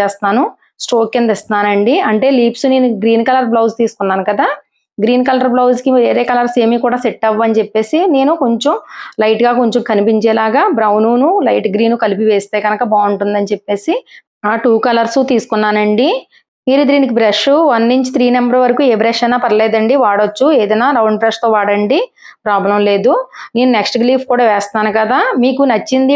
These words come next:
డిజైన్ అనుకుంటే కనుక స్క్రీన్ షాట్ తీసుకొని డిజైన్ డ్రా చేసుకోండి. లేదంటే ప్యారెట్ డిజైన్ వచ్చేసి మీకు చెప్పాను కదండి, Google-లో సెర్చ్ చేసుకుంటే కనుక మంచి మంచి ప్యారెట్ డిజైన్స్ వస్తాయి. ఇది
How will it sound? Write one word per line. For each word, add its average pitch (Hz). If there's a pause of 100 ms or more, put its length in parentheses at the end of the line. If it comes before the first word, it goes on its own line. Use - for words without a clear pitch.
(100)
డిజైన్ 240
అనుకుంటే 233
కనుక 233
స్క్రీన్ 233
షాట్ 247
తీసుకొని 254 (100)
డిజైన్ 226
డ్రా 214 (140)
చేసుకోండి. 220 (440)
లేదంటే 269
ప్యారెట్ 240
డిజైన్ 247
వచ్చేసి 247
మీకు 269
చెప్పాను 240
కదండి, 240 (100)
Google-లో 240
సెర్చ్ 214
చేసుకుంటే 220
కనుక 226 (120)
మంచి 208
మంచి 226
ప్యారెట్ 208
డిజైన్స్ 220
వస్తాయి. 226 (460)
ఇది 247